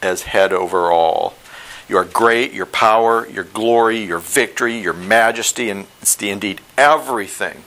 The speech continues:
that's in the heavens and earth. Um, too many times we forget this. Too many times we forget that God is, is, is, is, is almighty, if you would. Um,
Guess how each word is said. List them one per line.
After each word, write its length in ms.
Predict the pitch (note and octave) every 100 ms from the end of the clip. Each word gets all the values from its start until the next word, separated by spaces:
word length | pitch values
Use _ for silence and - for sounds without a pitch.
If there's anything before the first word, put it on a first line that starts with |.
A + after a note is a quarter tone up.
| -
that's 200 | F#2+ -
in 80 | F2+
the 60 |
heavens 300 | F2+ F2 E2
and 100 | F2+
earth. 340 | D#2+ - - - - - - -
Um, 380 | G2 F#2 E2+ F#2+ - - -
too 100 | -
many 120 | D#3
times 260 | D3 C#3 G#2
we 80 | G#2
forget 320 | - G2 F2
this. 320 | - - - -
Too 100 | -
many 120 | A2+ G2+
times 260 | A2+ G2
we 80 | F#2+
forget 360 | - G2 F2+ -
that 200 | D#2+ -
God 280 | F2 F2
is, 220 | F2+ F2+ - - - -
is, 240 | F#2+ E2 - - -
is, 160 | E2 - - -
is, 140 | E2+ -
is 160 | F#2 E2
almighty, 1300 | F2+ E2+ F2 E2 - - F2+ E2+ F2+ - - - -
if 180 | - -
you 140 | F2 E2
would. 240 | - - - - - - -
Um, 380 | G2+ G2 F#2